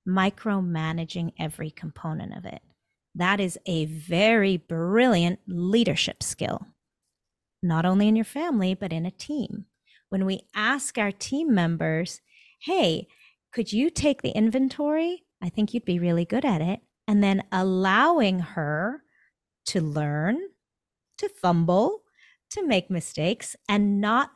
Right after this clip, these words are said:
stepping in and micromanaging every component of it. Because especially as independent, hyper, high-achieving, capable women, we are so capable.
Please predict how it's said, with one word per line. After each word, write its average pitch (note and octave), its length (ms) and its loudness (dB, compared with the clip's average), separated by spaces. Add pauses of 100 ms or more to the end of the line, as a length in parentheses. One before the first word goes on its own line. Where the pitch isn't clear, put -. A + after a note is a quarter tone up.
(140)
stepping A3+ 520 -2
in G3+ 180 0
and E3+ 240 -6
micromanaging E3 920 -4
every D#3 240 -8
component - 600 -10
of - 120 -10
it. - 140 -14 (720)
Because A3 400 0 (420)
especially - 960 -2
as F#3 240 -2 (240)
independent, F#3 800 2 (400)
hyper, G#3 640 2
high-achieving, G3 920 0
capable F#3 680 0
women, G3+ 420 2 (480)
we F4 160 6
are F4+ 180 6
so C4+ 240 2
capable. F3+ 640 0